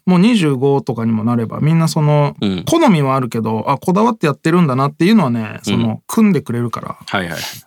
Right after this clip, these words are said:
Speaker 1: うん。こだわりがあるといいですよ。
Speaker 2: なんか俺は結構、五年ぐらい前にふと思ったのが、
Speaker 1: うん。うん。
Speaker 2: なんかその、なんていうんですか。まあ、育ちといえば
Speaker 1: うん。
Speaker 2: 変な感じですけど、
Speaker 1: うん。
Speaker 2: 気質？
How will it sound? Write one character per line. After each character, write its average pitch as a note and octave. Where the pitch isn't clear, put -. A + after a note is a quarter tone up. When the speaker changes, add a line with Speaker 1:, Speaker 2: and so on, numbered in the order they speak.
Speaker 1:
う C3
ん。 A#2+
こ -
だ F#3
わ F#3+
り F#3
が F3
あ F3
る D3
と A#2+
い -
い -
で -
す -
よ。 -
Speaker 2:
な G3
ん -
か G2+
俺 D#3+
は E3+
結 F3
構、 -
五 A#2
年 F3
ぐ D#3+
ら C#3+
い G2+
前 F#2
に C2
ふ D#3
と -
思 F#2
っ -
た -
の C2
が、 -
Speaker 1:
う -
ん。 C3+
う B2+
ん。 A2
Speaker 2:
な B2
ん G2+
か F#2
そ -
の、 D2
な G#2
ん E2
て B2+
い -
う -
ん -
で -
す -
か。 -
ま -
あ、 -
育 G#3+
ち C#4+
と C#4+
い G#2
え G2
ば F#2+
Speaker 1:
う -
ん。 A2
Speaker 2:
変 G#2
な E2+
感 E2+
じ D#2
で -
す -
け -
ど、 -
Speaker 1:
う C3
ん。 A#2+
Speaker 2:
気 A2
質？ -